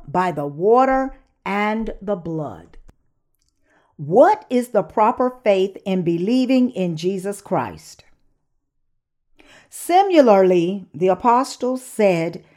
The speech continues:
that the baptism, the water, Jesus received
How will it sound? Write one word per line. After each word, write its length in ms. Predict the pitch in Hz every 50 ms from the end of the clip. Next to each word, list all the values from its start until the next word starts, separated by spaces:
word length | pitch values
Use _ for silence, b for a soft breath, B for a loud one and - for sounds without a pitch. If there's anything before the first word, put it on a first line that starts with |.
| b b
that 240 | - 196 202 202 202
the 100 | 190 175
baptism, 1080 | 156 - 165 170 190 214 - - - - 349 311 262 202 175 185 180 175 190 208 220 - _ _ _ _ _
the 100 | 170 170
water, 680 | 170 165 180 214 233 214 180 151 147 143 135 175 b b b b b b b
Jesus 480 | - 175 190 226 226 254 262 262 - 247
received 840 | 247 240 226 233 - - 285 285 262 214 180 165 165 165 - 180